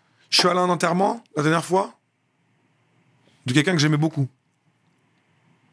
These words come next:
Et je sors de l'enterrement et je suis pas bien, j'ai perdu quelqu'un que j'aime,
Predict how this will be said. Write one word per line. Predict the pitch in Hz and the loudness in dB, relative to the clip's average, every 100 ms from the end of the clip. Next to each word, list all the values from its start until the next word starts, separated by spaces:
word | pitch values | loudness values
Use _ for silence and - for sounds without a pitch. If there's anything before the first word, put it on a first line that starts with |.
| _ _ _ _ _ _ _ _ - - _ _ _ _ | _ _ _ _ _ _ _ _ -20 -20 _ _ _ _
Et | 156 | 0
je | - | 0
sors | 196 | 0
de | 180 | 0
l'enterrement | 165 175 175 202 | -2 0 0 0
et | 170 | 0
je | |
suis | - | -2
pas | - 196 | -4 -2
bien, | 240 208 | -2 -2
j'ai | 120 | -4
perdu | - 131 | -4 -6
quelqu'un | 123 139 147 | -4 -4 -2
que | |
j'aime, | 156 208 147 | -2 -2 -4